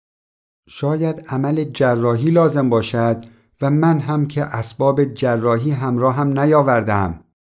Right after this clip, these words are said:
بهتر از شما سلطان را به اینجا بیاورید تا اگر لازم باشد او را با خود برای معالجه به همدان ببرم."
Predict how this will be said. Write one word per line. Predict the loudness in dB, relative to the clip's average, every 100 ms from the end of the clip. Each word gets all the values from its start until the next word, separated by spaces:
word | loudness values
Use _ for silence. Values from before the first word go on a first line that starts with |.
| _ _ _ -4
بهتر | -2 0 2 2
از | 2
شما | -2 0 0 0
سلطان | -2 -2 -2 -2 0
را | 2 2
به | 0
اینجا | 0 2 2
بیاورید | 2 2 4 4 2 0 -2 -4 -18 _ _
تا | -4 -4 -4 -4
اگر | 0 4 4
لازم | 6 4 4 2 4
باشد | 4 4 2 2 0 -14 _ -4
او | 2 4
را | 4
با | 4 2 0
خود | 2 2 2 0 -16 _ -6
برای | 0 2 4 2 2
معالجه | 2 2 2 0 0 0
به | 0
همدان | 0 0 2 2
ببرم." | 2 -2 -4 -10